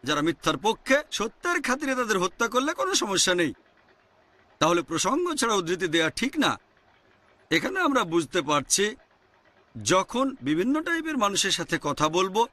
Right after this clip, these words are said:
জানতে হবে কিভাবে তাদের বোঝানো যায়। বিশ্বাস করেন, অনেক হিন্দু আমার সাথে কথা বলেছে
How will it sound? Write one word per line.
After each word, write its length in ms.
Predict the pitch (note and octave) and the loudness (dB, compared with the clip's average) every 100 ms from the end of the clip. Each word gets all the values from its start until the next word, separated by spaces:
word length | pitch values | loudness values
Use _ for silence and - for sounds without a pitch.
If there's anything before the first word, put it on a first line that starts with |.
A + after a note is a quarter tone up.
| _ | _
জানতে 360 | A#2 D#3+ F#3 A#3 | 0 0 0 0
হবে 220 | G#3+ G#3+ | 0 0
কিভাবে 340 | - G3 G3+ B3 | -4 -4 -2 -2
তাদের 200 | B2 F3+ | -4 -2
বোঝানো 360 | E3 E3+ E3+ | 0 2 2
যায়। 160 | C3+ G2+ _ _ _ _ - | 0 -4 _ _ _ _ -2
বিশ্বাস 360 | C#3 - B3 - | 0 2 0 0
করেন, 200 | A3+ F#3+ | 0 0
অনেক 200 | C4 - | 0 -2
হিন্দু 260 | G#3+ F4 G4+ | -2 0 0
আমার 180 | F4 | 0
সাথে 200 | D4+ - A3+ | -2 -4 -6
কথা 200 | A3 G3+ | -2 0
বলেছে 380 | G3+ F#3 D#3+ | 0 0 0